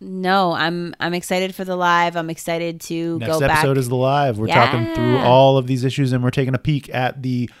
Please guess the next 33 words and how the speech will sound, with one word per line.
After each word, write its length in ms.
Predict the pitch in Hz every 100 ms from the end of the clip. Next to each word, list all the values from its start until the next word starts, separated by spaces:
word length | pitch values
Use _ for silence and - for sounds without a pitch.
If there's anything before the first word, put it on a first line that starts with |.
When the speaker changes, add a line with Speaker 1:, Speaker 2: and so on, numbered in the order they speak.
| _
Speaker 2:
six 420 | - - 165 - -
titles 520 | - 147 147 139 113
that 200 | 120 -
launch 440 | 120 135 127 -
the 120 | 110
dawn 420 | 101 123 131 147 135
of 140 | 98
X, 540 | 90 - - - -
Speaker 1:
Ooh. 720 | 175 175 196 254 311 320 311 302
Speaker 2:
which 160 | 285
is 100 | 285 269
the 80 |
next 280 | 95 90 -
phase. 540 | - 107 101 87 78 -
Speaker 1:
Yeah, 240 | 165 139
so 200 | - 190
I'm 100 | 196
excited 440 | 190 - 180 175
to 100 | 170
do 160 | 156 160
my 200 | 160 156
reread 680 | 151 151 143 127 107 104 - - _ -
and, 440 | 156 151 143 143 -
or 160 | 160
my 160 | 156 156
read. 560 | 156 151 151 143 147 151 _ -
Speaker 2:
Yeah, 160 | 92 -
Speaker 1:
<laughs> 120 | - -
Speaker 2:
your, 80 |
Speaker 1:
My 80 | 208
Speaker 2:
your 240 | 202 123 123
first 400 | - 147 95 104
Speaker 1:
read. 220 | 92